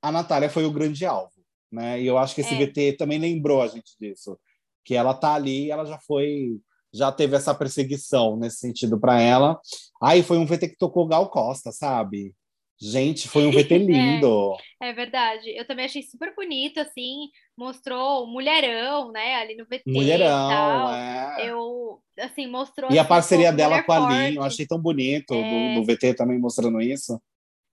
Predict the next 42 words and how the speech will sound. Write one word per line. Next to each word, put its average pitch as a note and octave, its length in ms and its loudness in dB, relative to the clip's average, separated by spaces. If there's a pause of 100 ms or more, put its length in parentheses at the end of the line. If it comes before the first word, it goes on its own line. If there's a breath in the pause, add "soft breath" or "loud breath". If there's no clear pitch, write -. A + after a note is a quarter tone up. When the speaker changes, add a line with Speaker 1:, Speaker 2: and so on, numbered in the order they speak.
Speaker 2:
Eu B3 140 -6
achei C#4+ 280 -6
super D4 220 -6
bonito G#4+ 480 -8
também. G#3+ 480 -10
Eu A3+ 120 -12
gostei E4 340 -6
do C4+ 100 -10
V B3+ 120 -8 (120)
T. B3 300 -6 (300 soft breath)
E G#4+ 40 0
é G4 60 2
que G4+ 120 -2
nem G#4+ 140 -4
você A4 160 -6
falou, G#4 360 0
né, D#4 160 -2
amigo? A#3+ 280 -6
A A#3 40 -6
pessoa C#4+ 640 -8 (540)
que - 200 -20 (160)
tá, A3+ 180 -4
que - 160 -18
ganha F4 420 -6
o C#4+ 40 -8
V B3+ 140 -4 (120)
T, A#3+ 380 -4 (360 soft breath)
a G#3 100 -2
gente G4+ 220 -10
sabe C#4 300 -2
que D4 100 -8
é - 20 -2
porque D4 540 -10
tem A#3+ 260 -6
ali A3 320 -8
um A3+ 100 -18
destaque, A3 600 -8
uma G#3+ 100 -10
relevância A#3+ 520 -14
pro C#4 100 -18
jogo, C4+ 340 -14
né? F#3+ 200 -14